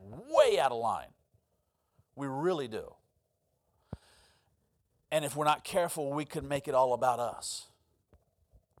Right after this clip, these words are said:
If we ever get to the point where that sort of thing is happening, by then that list of ministry, or we were talking about cradle to grave, that stuff's going to start popping up. There's going to be investing into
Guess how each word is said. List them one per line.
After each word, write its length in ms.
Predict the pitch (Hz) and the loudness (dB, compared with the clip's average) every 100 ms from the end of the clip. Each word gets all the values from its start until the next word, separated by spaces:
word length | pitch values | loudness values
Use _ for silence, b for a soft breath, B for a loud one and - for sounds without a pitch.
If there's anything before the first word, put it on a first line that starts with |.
| _ _ _ _ | _ _ _ _
If 160 | 127 117 | -10 -6
we 200 | 147 180 | 0 2
ever 180 | 170 | 2
get 160 | 165 160 | -2 -6
to 80 | 170 | -6
the 100 | 147 | -6
point 360 | - 170 165 - | -4 -2 -2 -2
where 300 | 135 131 127 | 0 0 2
that 320 | 135 143 - | 4 4 2
sort 240 | - 165 | 0 2
of 80 | 147 | 2
thing 180 | 127 123 | -4 -8
is 160 | 123 | -8
happening, 460 | - 156 156 147 135 | -2 0 0 -4 0
by 200 | 131 135 | 2 2
then 360 | 123 156 156 139 b - | 0 -2 -2 -4 b 0
that 200 | 143 139 | 0 2
list 400 | 139 160 - 156 | 2 4 4 2
of 200 | 127 123 | 0 -2
ministry, 520 | 139 110 - 165 165 | -6 -6 -8 -6 -2
or 100 | 135 | 0
we 80 | 143 | 0
were 60 | |
talking 320 | 135 156 151 | 6 6 6
about 240 | 147 143 - | 2 2 2
cradle 260 | 156 156 | 0 0
to 80 | 139 | -6
grave, 320 | 131 151 156 - B - | -4 -2 -2 -4 B 6
that 200 | 139 - | 6 6
stuff's 300 | - 143 - | 0 0 0
going 200 | 143 123 | -4 -4
to 60 | - | -4
start 260 | - 135 | 2 2
popping 320 | - 143 123 139 | 4 2 2 -2
up. 160 | 139 | -2
There's 200 | 135 143 | -2 -4
going 240 | 139 151 147 | -2 -4 -4
to 60 | |
be 260 | 131 156 143 B - | -4 -4 -6 B -10
investing 640 | 139 127 147 - 156 135 | -8 2 2 2 -4 -8
into 480 | 143 147 - 147 | -8 -8 -8 -6